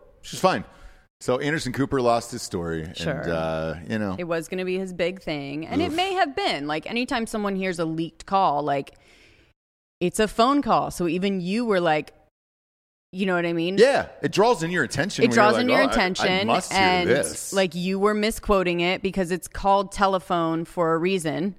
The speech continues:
Speaker 1: Yeah.
Speaker 2: So they get a leaked phone call, and then someone transcribes the thing, and then someone else goes, "Oh, she said, 'Fuck the kids.'" Like, no,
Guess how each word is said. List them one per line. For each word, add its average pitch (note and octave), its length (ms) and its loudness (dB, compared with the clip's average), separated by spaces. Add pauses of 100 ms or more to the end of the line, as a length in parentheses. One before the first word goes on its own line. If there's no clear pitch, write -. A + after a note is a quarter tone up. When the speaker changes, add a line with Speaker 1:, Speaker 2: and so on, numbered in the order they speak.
Speaker 1:
Yeah. E3+ 200 2
Speaker 2:
So - 160 -2
they F3 80 0
get F#3 160 2
a G3 60 0
leaked G3+ 260 -2
phone F3 240 0
call, E3+ 220 0
and E3 100 -2
then D#3+ 100 -2
someone F#3 520 -2
transcribes F#3+ 580 -2
the G3 140 -6
thing, E3 340 -2
and D#3+ 140 -4
then D#3+ 100 -6
someone F#3 320 -2
else E3+ 200 -2
goes, E3+ 360 -2
"Oh, F3+ 160 -2
she F#3 180 -8
said, E3+ 280 -4
'Fuck - 260 -4
the D#3 80 -10
kids.'" E3 480 -2
Like, D#3+ 320 -2 (400)
no, A3+ 380 2